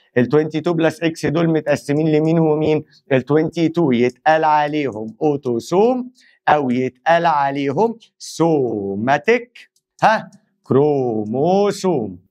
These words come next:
Question eighteen بيقول لحضرتك، if a normal sperm fertilized by human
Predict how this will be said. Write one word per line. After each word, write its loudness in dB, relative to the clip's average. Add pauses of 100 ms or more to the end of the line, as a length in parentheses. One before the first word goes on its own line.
(100)
Question 2
eighteen -2
بيقول 2
لحضرتك، -4 (260)
if 4
a 0
normal 0
sperm -2 (360)
fertilized 0 (160)
by 0 (200)
human -2